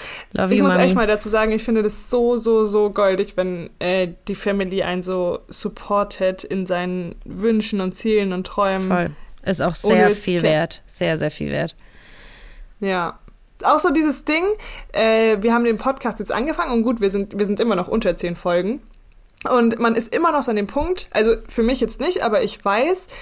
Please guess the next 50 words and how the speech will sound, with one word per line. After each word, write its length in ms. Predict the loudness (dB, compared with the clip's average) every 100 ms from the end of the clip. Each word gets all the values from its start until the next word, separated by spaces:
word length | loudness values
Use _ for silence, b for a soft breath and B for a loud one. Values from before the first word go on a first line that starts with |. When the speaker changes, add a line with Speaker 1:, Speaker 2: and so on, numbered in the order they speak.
| B B B -2
Speaker 2:
dass, 340 | 0 0 -2 -2
ähm, 480 | 0 0 0 -2 -2
viele 160 | -2 0
Projekte 360 | 0 0 -2
scheitern 340 | -2 -2 -2 -2
ja 100 | -2
so 80 |
in 60 | -2
der 140 | -2
Anfangsphase. 760 | -4 -4 -6 -2 -2 0 0 -2 -8 B B B B -4
Ähm, 560 | -2 0 0 -2 -4 -6 -4
und 420 | 0 2 2 0
wenn 100 | 0 2
man's 200 | 2 0
dann 140 | 0
so 80 | 0
ein 60 |
paar 200 | 0 2
Leuten 240 | 2 2 0
schon 100 | -2
mal 60 | -2
erzählt 360 | 0 0 0
und 80 | -2
die 60 | -4
supporten 520 | -6 -2 0 0 -2
einen 240 | 0 2 2
und 60 |
dann 80 | 0
ist 120 | 0
so 60 | 2
eine 100 | 2
Speaker 1:
Mhm. 60 |
Speaker 2:
Mama 300 | 2 2 2
und 180 | 2 -2
die 140 | -4 -6 B B 2
baut 320 | 4 4 2
einem 260 | 2 2 4
dann 140 | 4
Speaker 1:
Ja. 200 | 6 4
Speaker 2:
von 500 | 0 -4 -2 0 2
Hand 280 | 2 2 0
irgendwie 640 | 0 0 2 2 2 0 -2
was, 280 | 0 0 0
so, 120 | 0
wo 140 | 2 2
auch 180 | 2
Liebe 280 | 4 4 2
drinsteckt 520 | -2 -2 -2 0 0 0
und 240 | -2 -2
das, 220 | -4 -6